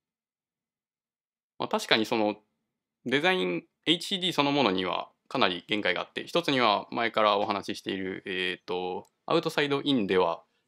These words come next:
限界があるという話につた-、つながるんですが、えー、AppleのiPhoneはアウトサイドインでは出て、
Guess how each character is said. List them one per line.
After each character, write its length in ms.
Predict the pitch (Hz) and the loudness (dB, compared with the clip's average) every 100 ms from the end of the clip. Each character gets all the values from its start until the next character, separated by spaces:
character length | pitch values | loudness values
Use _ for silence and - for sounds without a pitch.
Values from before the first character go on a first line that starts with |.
| - | -6
限 180 | 107 98 | -2 0
界 160 | 90 | 0
が 80 | 92 | 2
あ 40 | 90 | -2
る 100 | - | -4
と 100 | - | -10
い 20 | |
う 40 | |
話 260 | - 92 95 | -10 -12 -12
に 180 | 90 - _ | -12 -14 _
つ 100 | - | -8
た-、 180 | 98 92 - - | -4 -4 -6 -20
つ 160 | - 101 | -10 -8
な 200 | 104 95 | -2 0
が 120 | 95 | 2
る 80 | 95 | 0
ん 40 | |
で 80 | 87 | -6
す 100 | - | -4
が、 180 | 123 - - - - - | -4 -4 -12 -20 -20 -8
え 340 | 101 98 98 95 | -2 2 2 2
ー、 20 | |
Apple 240 | - - 101 | -2 2 4
の 120 | 95 | 4
iPhone 260 | 95 107 92 | 2 2 0
は 200 | 85 - _ _ - | -4 -12 _ _ -8
ア 100 | 110 | -2
ウ 60 | 104 | -2
ト 100 | 98 | 0
サ 100 | 101 | 0
イ 40 | |
ド 80 | 101 | 2
イ 100 | 101 | 2
ン 60 | 95 | 2
で 80 | 107 | -2
は 80 | |
出 100 | 92 | -4
て、 160 | 90 | -8